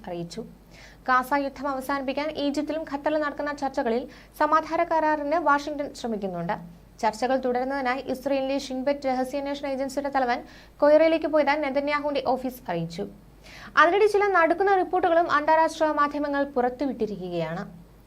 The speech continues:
ഉയർന്ന തലത്തിലുള്ള മുറിവുകൾ ഉണ്ടാക്കാൻ ആവശ്യമായ ആയുധങ്ങളാണ് ഇസ്രയേൽ സൈന്യം ഗാസയിൽ ഉപയോഗിക്കുന്നത്. ഗാസയിലെ സാധാരണക്കാർക്ക് ഭയാനകമായ പരിക്കുകൾ ഉണ്ടാക്കുകയും കുട്ടികൾക്ക് ദോഷം വരുത്തുകയും ചെയ്യുന്ന തരത്തിലുള്ള ലോഹങ്ങൾ ഉപയോഗിച്ചാണ് ഈ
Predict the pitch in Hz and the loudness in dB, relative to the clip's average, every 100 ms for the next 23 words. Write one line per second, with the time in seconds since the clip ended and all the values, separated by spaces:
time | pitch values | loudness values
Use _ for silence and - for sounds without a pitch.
0 | - 214 240 247 277 269 269 269 277 277 | -6 2 4 4 2 2 2 2 0 2
1 | 254 262 269 285 285 262 262 262 294 247 | 0 0 0 2 2 2 0 -2 -4 0
2 | 254 254 302 285 285 262 262 269 269 294 | 0 0 -2 -2 -2 -2 -2 -4 -8 -4
3 | 262 240 311 - - - 311 311 359 359 | -2 -2 -4 -10 -20 -6 -2 2 4 4
4 | 349 339 302 285 302 311 311 240 220 214 | 2 2 4 4 4 2 0 0 0 0
5 | 214 196 180 180 220 - - - 208 214 | -2 -6 -6 -4 -6 -8 -20 -10 -2 0
6 | 220 233 254 262 247 233 269 269 269 262 | 0 0 0 0 -2 -2 -4 -2 -2 0
7 | 285 233 240 262 285 285 277 285 285 262 | -2 -2 -4 -4 -4 -4 -2 -2 0 -2
8 | 254 285 285 262 269 269 247 226 262 - | -2 0 2 2 0 -2 -4 -4 -4 -10
9 | - - 311 320 330 320 285 302 311 330 | -20 -4 0 4 4 4 2 2 0 -2
10 | 311 311 311 311 311 302 285 285 277 269 | 0 -2 -2 0 0 0 -2 0 2 2
11 | 254 277 294 302 269 277 277 294 262 262 | 2 0 0 -2 0 -2 -2 -2 -2 -2
12 | - 254 | -4 -6